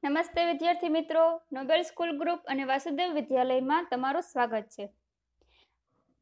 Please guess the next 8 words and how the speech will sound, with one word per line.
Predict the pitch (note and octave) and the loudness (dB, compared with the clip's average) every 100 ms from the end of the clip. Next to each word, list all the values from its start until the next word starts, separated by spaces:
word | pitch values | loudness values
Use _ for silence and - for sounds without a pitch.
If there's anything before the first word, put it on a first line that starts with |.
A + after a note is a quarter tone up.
| _ - | _ -2
આજે | C4 E4+ F4 | 0 6 6
આપણે | F4 F4+ | 8 6
આ | F4+ | 6
વીડિયોમાં | F4 D#4 D#4 D#4+ E4 D#4 | 4 2 4 6 4 4
ધોરણ | B3+ C#4 D4 | 0 2 2
સાતની | D4 D4 D4+ - E4+ E4+ | 4 2 2 -6 -2 0
અંદર | C4+ B3+ C4 C#4+ F4+ - _ _ _ _ _ _ _ _ - | 0 4 4 4 2 -6 _ _ _ _ _ _ _ _ 0
રિવિઝન | C4+ D#4+ F4 F4 E4+ | 2 4 4 6 6